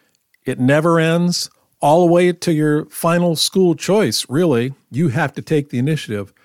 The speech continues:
Don't wait for things to happen. Don't get back on your heels. If you do, either nothing's gonna happen or there's a good chance that bad things will happen. Yeah, you might get lucky and everything will turn <laughs> out all right,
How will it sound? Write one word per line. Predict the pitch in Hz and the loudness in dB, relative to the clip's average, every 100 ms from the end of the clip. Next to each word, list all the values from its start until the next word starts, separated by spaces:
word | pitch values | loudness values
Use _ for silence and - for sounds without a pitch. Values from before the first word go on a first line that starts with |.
| _ _ _ _ _ _ _ - | _ _ _ _ _ _ _ 0
Don't | 160 190 | 2 2
wait | 165 160 165 165 | 0 0 0 -4
for | - | -6
things | 123 143 135 127 | -4 -2 -2 -2
to | 120 | -6
happen. | 95 110 101 98 85 - _ _ _ _ _ _ _ _ - | -4 -6 -6 -10 -16 -20 _ _ _ _ _ _ _ _ -4
Don't | 143 143 | -2 0
get | 170 | -2
back | - 151 147 | 0 -2 -2
on | 147 139 | -4 -4
your | 139 | -4
heels. | - 110 95 123 - - _ _ _ _ _ _ _ _ _ _ - | -6 -8 -10 -10 -12 -12 _ _ _ _ _ _ _ _ _ _ -14
If | 107 - | -10 -4
you | 117 | 0
do, | 151 151 107 95 - _ _ _ _ _ _ - | 2 2 0 -4 -12 _ _ _ _ _ _ -8
either | 117 120 | -4 -2
nothing's | 113 135 185 165 | 0 0 0 -4
gonna | 135 165 143 | -2 -2 0
happen | 160 165 175 170 175 185 | -2 -2 -4 -4 -6 -10
or | 110 | -10
there's | 110 | -8
a | 104 | -8
good | 98 - 277 277 | -10 -2 -2 -2
chance | - 247 107 - - - _ _ _ _ _ _ _ _ _ | -2 -2 -2 -6 -12 -12 _ _ _ _ _ _ _ _ _
that | 110 - | -12 -4
bad | 139 147 - | -2 -2 -2
things | 110 95 | -4 -4
will | 92 | -6
happen. | - 87 107 104 - | -6 -12 -14 -20 -12
Yeah, | - 190 254 | -2 2 2
you | 220 | 2
might | 214 302 311 | 2 0 -2
get | 294 269 | -2 -2
lucky | 269 269 285 262 175 151 208 | -2 0 0 0 -2 0 -2
and | 214 | -2
everything | 202 240 - 233 | -2 0 0 0
will | 208 | 0
turn | 180 226 208 | -2 0 2
<laughs> | |
out | 208 - | 0 2
all | 180 175 | 2 2
right, | 165 180 147 101 - | 2 0 0 -4 -10